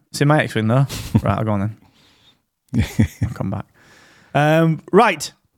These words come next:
Speaker 1: let's get on to some comic book news. We've actually got three comic book stories that are all the same story, but Superhero Hype linked them out for three different articles because, you know,
Speaker 2: 'Cause reasons.
Speaker 1: Bumps. Save a bit of brass on that. Um,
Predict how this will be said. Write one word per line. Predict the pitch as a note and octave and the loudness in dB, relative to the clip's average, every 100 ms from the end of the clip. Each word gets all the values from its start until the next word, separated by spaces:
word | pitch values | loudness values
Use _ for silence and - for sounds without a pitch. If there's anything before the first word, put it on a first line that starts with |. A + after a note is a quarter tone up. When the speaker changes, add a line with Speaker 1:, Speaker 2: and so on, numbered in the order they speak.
| _ | _
Speaker 1:
let's | D#3+ E3+ | 0 2
get | F3+ D#3+ | 4 4
on | C#3+ - _ _ _ | 2 -2 _ _ _
to | - | -2
some | C#3+ C#3+ | 0 0
comic | - D3 C#3 C3 | 0 -2 0 0
book | B2 | 0
news. | B2 A#2+ | 2 2
We've | E3+ | 2
actually | B3 G3 | 0 -2
got | C#3 | 0
three | - G3 | 2 2
comic | - D#3 | 2 0
book | B2 - | -2 -2
stories | D3 C3 B2 | 0 2 2
that | C#3 | 0
are | D#3 | 2
all | E3 | 2
the | B2 | 0
same | - A2+ | -2 -2
story, | G#2 B2 A2+ A2+ | -2 0 0 0
but | A2 | -2
Superhero | - - A#2+ A2+ G#2+ G#2 | -4 -4 0 0 2 0
Hype | G2+ - | 0 -2
linked | A2 G2 | -6 -6
them | G#2+ | -4
out | G2+ G2 - | -4 -4 -8
for | |
three | G#2+ A2 G2+ | -8 -4 -4
different | G2 - | -4 -4
articles | G2 - G#2+ G2 - - | -6 -6 -10 -10 -12 -20
because, | - G#2+ - - | -14 -14 -14 -10
you | F2+ | -10
know, | G2 _ _ _ _ _ _ _ _ _ _ _ _ _ _ _ _ _ - | -10 _ _ _ _ _ _ _ _ _ _ _ _ _ _ _ _ _ -10
Speaker 2:
'Cause | F2+ | -4
reasons. | F2+ F#2 F#2 - | -2 0 -2 -4
Speaker 1:
Bumps. | - - | -14 -10
Save | - | -8
a | G#2+ | -6
bit | - | -4
of | |
brass | - - | -6 -6
on | G2+ | -6
that. | G#2 - - _ - _ - | -6 -8 -20 _ -20 _ -2
Um, | D3 D#3 D3+ | 2 2 -2